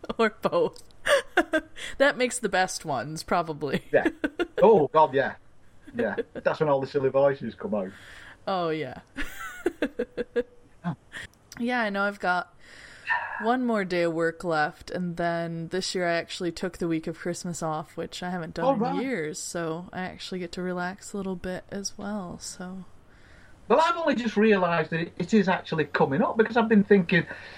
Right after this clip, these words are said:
Speaker 2: it's crept up on me a bit, 'cause I, it's, like, next week or something, isn't it?
Speaker 1: It
Speaker 2: I don't
Speaker 1: is.
Speaker 2: know. And I'm thinking,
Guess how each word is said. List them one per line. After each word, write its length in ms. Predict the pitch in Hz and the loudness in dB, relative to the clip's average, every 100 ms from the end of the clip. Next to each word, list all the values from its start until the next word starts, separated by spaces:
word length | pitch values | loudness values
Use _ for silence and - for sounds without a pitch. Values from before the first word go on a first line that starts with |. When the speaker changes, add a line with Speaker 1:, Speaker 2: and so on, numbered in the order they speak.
| - - - - | -20 -20 -20 4
Speaker 2:
it's 140 | 220 262 | 6 6
crept 380 | - 311 - 277 | 6 6 4 0
up 160 | 311 | 4
on 140 | 285 220 | 4 6
me 120 | 180 | 6
a 80 | 151 | 6
bit, 240 | 127 - | 4 0
'cause 160 | 165 175 | 2 2
I, 120 | - - - | 2 0 0
it's, 180 | 208 214 | 2 2
like, 180 | 277 214 | 0 4
next 360 | 175 160 - | 4 4 2
week 260 | 180 311 - | 2 4 2
or 40 | |
something, 460 | 180 135 113 151 208 | 2 2 2 2 2
isn't 180 | 101 95 | 0 0
it? 200 | 107 - | 0 0
Speaker 1:
It 100 | 202 | 2
Speaker 2:
I 40 | - | 2
don't 120 | 170 | 4
Speaker 1:
is. 60 | 131 | 4
Speaker 2:
know. 220 | 247 302 _ - - - - - | 4 2 _ -20 -20 -20 -10 4
And 100 | 302 | 4
I'm 140 | 320 | 6
thinking, 500 | - 226 196 156 151 | 6 6 8 4 2